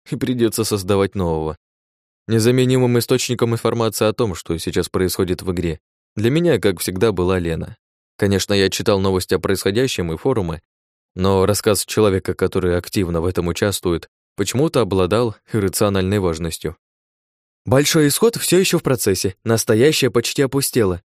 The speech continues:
Ты бы знал, какую территорию мы уже захватили», эмоционально взмахнула руками девушка. «Сколько набрали трофеев! Хотим попробовать отгрызть себе кусочек столицы!»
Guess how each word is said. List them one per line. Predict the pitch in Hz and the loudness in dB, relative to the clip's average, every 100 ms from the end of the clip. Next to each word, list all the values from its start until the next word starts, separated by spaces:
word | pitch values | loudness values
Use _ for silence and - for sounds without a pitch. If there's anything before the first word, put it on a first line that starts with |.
| - | -4
Ты | 196 | 2
бы | 208 | 2
знал, | 170 175 | 4 2
какую | 135 139 135 | 2 0 0
территорию | 135 147 147 127 120 | 2 2 2 2 4
мы | 117 | 2
уже | 113 113 | 2 0
захватили», | 113 123 120 117 101 107 _ _ _ _ _ | 0 0 0 -2 -4 -6 _ _ _ _ _
эмоционально | 95 95 - 95 101 92 | -2 0 2 2 2 0
взмахнула | 85 85 85 98 117 | -2 -4 -4 -2 0
руками | 104 87 101 104 | 0 0 -2 0
девушка. | 90 82 78 - - - _ _ _ _ _ _ - | 0 -2 -2 -8 -12 -14 _ _ _ _ _ _ -8
«Сколько | - 165 156 170 | 0 2 4 4
набрали | 160 156 156 151 | 4 4 4 4
трофеев! | 139 160 151 113 92 - _ _ | 2 2 2 0 0 -6 _ _
Хотим | - 170 202 | -2 2 2
попробовать | 180 180 202 185 180 175 | 4 4 4 6 4 2
отгрызть | 160 196 - | 0 -2 0
себе | 135 131 | -2 0
кусочек | 170 160 123 - | 2 0 0 -2
столицы!» | 170 165 127 - | -2 2 0 -2